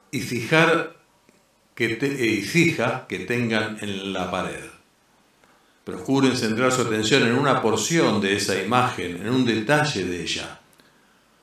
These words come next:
Observarán que al poco rato de hacerlo, su mirada querrá, y lo logrará, desviarse hacia otro sector.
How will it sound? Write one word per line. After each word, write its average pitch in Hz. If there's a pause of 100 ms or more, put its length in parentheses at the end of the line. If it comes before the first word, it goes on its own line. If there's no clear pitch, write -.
(140)
Observarán 139
que 110
al 104
poco 175
rato 147
de 104
hacerlo, 139 (560)
su -
mirada 127
querrá, 104 (100)
y 139
lo 87
logrará, 104 (420)
desviarse 113
hacia 101
otro 113
sector. -